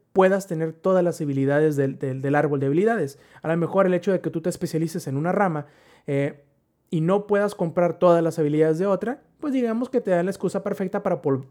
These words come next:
poder volver a jugarlo. Más si tomas en cuenta el hecho de que como es un juego medio Telltale,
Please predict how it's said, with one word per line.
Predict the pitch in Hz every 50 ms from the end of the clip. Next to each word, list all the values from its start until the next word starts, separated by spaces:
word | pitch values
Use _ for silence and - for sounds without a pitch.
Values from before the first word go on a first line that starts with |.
| _ _ -
poder | 180 175 165 170 185 180
volver | 170 175 143 127 135 127
a | 135 131
jugarlo. | 135 160 170 175 160 143 131
Más | 127 131 135 151 185 190 - - -
si | - 185 160
tomas | - 208 214 240 233 -
en | 269 247
cuenta | - 269 254 202 151 - 131 127 - - - - - - _ _ -
el | 160 165 165
hecho | 175 175 - 208 202 165
de | 165 156 151
que | - 147 139 139
como | 160 147 143 143 143 147 156
es | 175 175 -
un | 196
juego | 190 208 196 190 185 196 196 190 196 - _ -
medio | 156 151 156 160 160 165 165 165 170 170 165 151 160 156 151 151 147
Telltale, | - 156 147 147 139 - 170 175 185 190 190